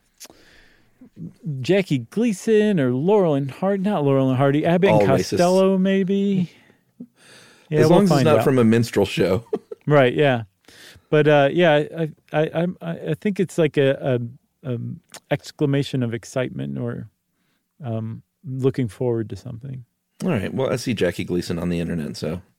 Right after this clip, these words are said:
Speaker 2: hopefully we're covered.
Speaker 1: You see Jackie Gleason on the internet?
Speaker 2: Saying
Speaker 1: Says
Speaker 2: homina, homina.
Speaker 1: Okay, good, good. All right, good.
Speaker 2: <laughs> Let's just get going.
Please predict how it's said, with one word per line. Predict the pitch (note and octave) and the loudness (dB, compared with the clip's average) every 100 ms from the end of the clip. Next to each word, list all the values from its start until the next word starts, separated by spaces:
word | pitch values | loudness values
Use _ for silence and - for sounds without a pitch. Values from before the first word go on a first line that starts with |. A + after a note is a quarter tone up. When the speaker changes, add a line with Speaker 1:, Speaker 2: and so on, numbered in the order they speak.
| _ _ _ _ | _ _ _ _
Speaker 2:
hopefully | - D3 A#2+ | -8 -2 -2
we're | F#2 | -2
covered. | - D#2+ A1+ - _ _ _ _ _ _ _ _ | -2 -4 -6 -12 _ _ _ _ _ _ _ _
Speaker 1:
You | - | -6
see | C#3 D#3+ | -4 -4
Jackie | B2+ D3+ D3+ D#3 | 0 0 2 0
Gleason | B2 C#3 C#3 D#3+ | 0 0 0 0
on | E3+ | 2
the | F3 | 2
internet? | F#3 F#3+ G3 G3+ C3+ D3 | 2 0 0 -2 -6 -6
Speaker 2:
Saying | - D#3+ A2+ | 0 2 4
Speaker 1:
Says | |
Speaker 2:
homina, | A2+ G2+ F#2+ | 2 2 2
homina. | G2 F2+ F2+ A2 - - | 0 0 -2 -4 -4 0
Speaker 1:
Okay, | D#3 C#3+ A#2+ | 0 2 0
good, | B2+ A#2 | 0 0
good. | - A#2 A#2 | -2 -4 -4
All | A#2 | -8
right, | A#2 - | -10 -12
good. | - - - - | -12 -14 -16 -20
Speaker 2:
<laughs> | - | -6
Let's | - - | -4 -2
just | B2 - | -4 -4
get | A2 | -4
going. | - G2+ A#2+ | -2 -2 -2